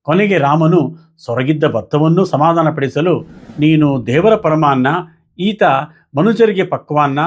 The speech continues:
ನೀವಿಬ್ಬರೂ ಒಟ್ಟಿಗಿದ್ದರೆ ಧರೆಗೆ ಒಳ್ಳೆಯದು" ಎಂದು ಹೇಳಿ ಸಾಮರಸ್ಯವನ್ನ ಸಾರುತ್ತಾನೆ. ಕನಕದಾಸರು ಈ ಕಥೆಯ ಮೂಲಕ ಪ್ರಬಲವಾದ ಸಾಮಾಜಿಕ ಸಂದೇಶವನ್ನ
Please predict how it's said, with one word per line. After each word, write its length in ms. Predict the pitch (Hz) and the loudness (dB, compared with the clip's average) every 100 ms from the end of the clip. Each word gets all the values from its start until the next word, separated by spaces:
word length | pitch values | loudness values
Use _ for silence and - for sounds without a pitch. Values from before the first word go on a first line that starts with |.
| 190 - | -6 -6
ನೀವಿಬ್ಬರೂ 540 | 143 147 156 190 214 | -2 0 2 2 2
ಒಟ್ಟಿಗಿದ್ದರೆ 880 | 165 156 190 165 151 180 131 - _ _ | 2 0 -2 0 0 0 -2 -8 _ _
ಧರೆಗೆ 280 | 117 160 185 | -2 0 2
ಒಳ್ಳೆಯದು" 540 | 175 156 160 160 151 | 2 4 2 2 2
ಎಂದು 140 | 139 131 | 0 -2
ಹೇಳಿ 420 | 113 190 156 127 _ _ | -2 -2 -4 -6 _ _
ಸಾಮರಸ್ಯವನ್ನ 680 | - 180 196 185 - 147 135 175 | -4 0 2 0 0 -2 0 -4
ಸಾರುತ್ತಾನೆ. 800 | 160 190 180 160 120 92 _ _ _ | -2 0 0 -2 -6 -8 _ _ _
ಕನಕದಾಸರು 880 | - 185 247 220 202 165 185 147 - _ _ - | -2 0 0 0 0 2 2 0 -2 _ _ -2
ಈ 180 | 202 | 0
ಕಥೆಯ 340 | 165 151 233 247 | 0 -2 0 0
ಮೂಲಕ 340 | 196 160 160 180 214 _ _ _ | 2 0 0 -4 -6 _ _ _
ಪ್ರಬಲವಾದ 640 | 139 147 180 196 185 165 185 214 - _ - | -4 0 2 2 2 0 -2 -6 -14 _ -8
ಸಾಮಾಜಿಕ 500 | 143 170 190 202 196 | -2 0 0 0 -2
ಸಂದೇಶವನ್ನ 680 | 175 165 160 160 160 147 | -2 0 0 0 0 0